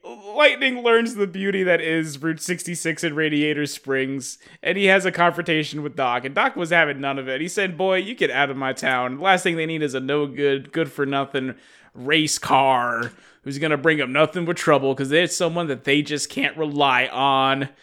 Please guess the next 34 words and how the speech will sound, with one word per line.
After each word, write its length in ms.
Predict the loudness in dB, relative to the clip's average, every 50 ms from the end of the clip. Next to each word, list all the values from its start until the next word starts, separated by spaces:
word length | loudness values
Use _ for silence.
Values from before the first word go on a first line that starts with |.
| _ _ _ _ _ _ _ _ _ _
But, 120 | -8 -6 -6
you 80 | -4 -2
know, 280 | 0 0 2 0 0 2
I 80 | 0 0
think 180 | 0 0 0
at 80 | 2 2
this 160 | 2 0 0
point, 400 | 0 -2 0 0 0 0 -2 -4 -8 _ _ _ _ _ _ -2
Lightning 340 | 2 2 2 4 2 0 -2
is 100 | -2 -2 0
out 180 | 2 2 2
to 80 | 0 -2
prove 240 | -4 -2 0 0 0
his 180 | 0 -4 -4
worth. 380 | -4 -2 -2 0 0 -2 -4 -10 _ _ _ _ _ _ -12 -4
So 180 | 0 0 2
he 80 | 2 2
goes 320 | 4 4 4 4 2 0
to 140 | 0 -2 2
the, 120 | 6 6
he 140 | 6 6 6
goes, 220 | 6 6 6 6 6
gets 260 | 4 2 2 2 2
a 140 | 2 2 4
new, 280 | 2 0 -2 -2 -4
new 220 | -4 -4 -6 -6 -2
body 320 | 2 4 6 6 4 2
paint, 400 | 0 0 2 2 2 0 -2 -6 _ _ _ _
new 220 | -8 -6 -4 -2
set 200 | 0 2 2 2
of 120 | 2 2
white 220 | 2 2 2 2 2
wall 200 | 0 0 0 0
tires, 680 | 0 2 2 4 4 4 4 2 2 0 0 -2 -6